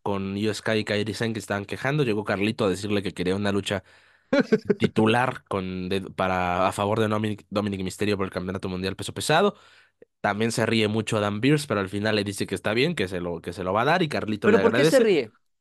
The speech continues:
Speaker 2: ¿Por qué se ríe? O sea, la
Speaker 1: Deberían
Speaker 2: verdad
Speaker 1: tenerle respeto al general Dominic Mysterio.
Speaker 2: Claro, claro,
Speaker 1: Al
Speaker 2: güey.
Speaker 1: sucio.
Speaker 2: A mí, güey, tú ves a alguien con ese bigote en la calle, te cambias de banqueta, güey.
Speaker 1: Sí.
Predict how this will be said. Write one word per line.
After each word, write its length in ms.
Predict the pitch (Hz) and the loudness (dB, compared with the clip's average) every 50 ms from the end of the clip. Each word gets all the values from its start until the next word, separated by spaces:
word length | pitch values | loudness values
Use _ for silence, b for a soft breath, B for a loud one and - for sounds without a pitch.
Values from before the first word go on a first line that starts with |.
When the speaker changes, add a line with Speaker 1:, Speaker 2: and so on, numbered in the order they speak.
| _ _ | _ _
Speaker 2:
¿Por 120 | - 202 202 | -4 -4 -4
qué 100 | 247 220 | -4 0
se 140 | - 262 | 2 2
ríe? 220 | 208 185 156 123 110 | 2 2 2 0 -2
O 60 | 110 | -2
sea, 300 | - 147 139 139 131 - _ _ _ _ _ _ _ _ _ _ _ _ _ - 143 147 | 0 0 0 0 0 -4 _ _ _ _ _ _ _ _ _ _ _ _ _ 0 4 6
la 100 | 143 160 | 6 8
Speaker 1:
Deberían 280 | 151 160 170 180 - - | 8 8 6 6 6 6
Speaker 2:
verdad 0 | |
Speaker 1:
tenerle 440 | 226 214 202 196 185 185 190 196 | 6 6 6 6 8 8 8 8
respeto 600 | 190 180 143 113 - - - 131 123 117 - 170 | 6 6 4 4 2 0 2 2 2 4 4 4
al 100 | 180 170 | 4 4
general 480 | - - 101 98 101 98 101 107 113 120 | 2 0 0 0 0 0 2 0 0 0
Dominic 460 | 123 107 104 104 104 107 123 120 - | 0 0 0 0 -2 -2 -4 -4 -4
Mysterio. 500 | 113 107 - - - 170 165 131 - - | -6 -6 -4 -2 0 2 2 2 0 -2
Speaker 2:
Claro, 560 | - - - 202 247 277 269 220 143 104 - _ _ _ | -4 -8 -8 -8 -6 -6 -4 -6 -6 -8 -12 _ _ _
claro, 260 | - 139 - 202 202 | -8 -4 -2 0 0
Speaker 1:
Al 40 | 185 | 0
Speaker 2:
güey. 300 | - 202 180 202 - - | 2 4 4 4 4 2
Speaker 1:
sucio. 260 | - 110 85 - - _ _ _ _ _ _ _ _ _ _ | 0 -2 -4 -6 -10 _ _ _ _ _ _ _ _ _ _
Speaker 2:
A 100 | - 139 | -6 -4
mí, 140 | 170 220 262 294 285 - - | -4 -4 -6 -8 -10 -16 -16
güey, 440 | - 127 139 170 190 175 127 - _ _ _ _ _ _ _ _ _ _ _ _ _ _ _ _ _ _ _ _ - - _ _ | -10 -2 0 2 2 2 0 -4 _ _ _ _ _ _ _ _ _ _ _ _ _ _ _ _ _ _ _ _ -20 -20 _ _
tú 140 | - 269 277 | 0 2 2
ves 220 | 294 294 285 - | 2 2 0 2
a 140 | 240 202 185 | 4 4 4
alguien 400 | 160 147 143 135 117 98 92 - _ _ _ _ _ _ _ _ _ _ _ _ _ _ | 4 4 2 -2 -6 -8 -8 -12 _ _ _ _ _ _ _ _ _ _ _ _ _ _
con 180 | - 139 156 | -4 -2 0
ese 220 | 180 196 196 233 226 | 0 0 -2 -2 0
bigote 420 | 190 160 127 139 143 139 - 143 | 0 2 2 2 0 0 -2 -4
en 100 | 127 123 110 | -4 -2 -4
la 100 | 98 - | -6 -8
calle, 440 | - 107 117 123 143 170 403 - _ _ _ _ _ _ _ _ _ _ _ _ | -8 -10 -10 -8 -10 -10 -12 -14 _ _ _ _ _ _ _ _ _ _ _ _
te 180 | - 156 135 - | 0 0 0 2
cambias 380 | 160 160 160 170 185 214 202 | 0 0 0 0 0 0 0
de 80 | 196 185 | 0 -2
banqueta, 540 | 180 151 139 131 131 - 180 - - 190 175 | -2 -4 -6 -8 -10 -12 -12 -10 -10 -10 -10
güey. 340 | 139 117 92 - 117 123 _ _ _ _ _ _ _ _ _ _ _ _ | -10 -12 -14 -14 -16 -18 _ _ _ _ _ _ _ _ _ _ _ _
Speaker 1:
Sí. 300 | - - 98 90 - | -12 -10 -10 -10 -10